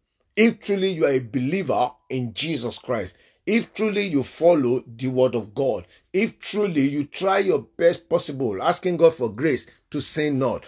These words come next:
Because the Bible says that he that nameth the name of the Lord must depart from iniquity,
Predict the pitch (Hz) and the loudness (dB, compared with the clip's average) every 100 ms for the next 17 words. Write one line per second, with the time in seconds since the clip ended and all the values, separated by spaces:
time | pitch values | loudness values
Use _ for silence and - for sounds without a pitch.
0 | - - 113 165 139 170 180 135 185 180 | -16 -8 4 4 4 2 4 2 2 2
1 | 147 127 196 185 160 139 175 175 180 - | 2 0 -2 0 0 0 -2 0 -2 -2
2 | 127 139 156 170 151 117 127 156 147 135 | -4 -2 -2 0 0 0 0 0 0 -2
3 | 127 120 127 - 180 185 175 139 - _ | -2 -2 -2 -4 -6 0 0 0 -4 _
4 | _ 170 175 202 196 180 175 135 101 | _ 0 4 4 6 4 4 0 -6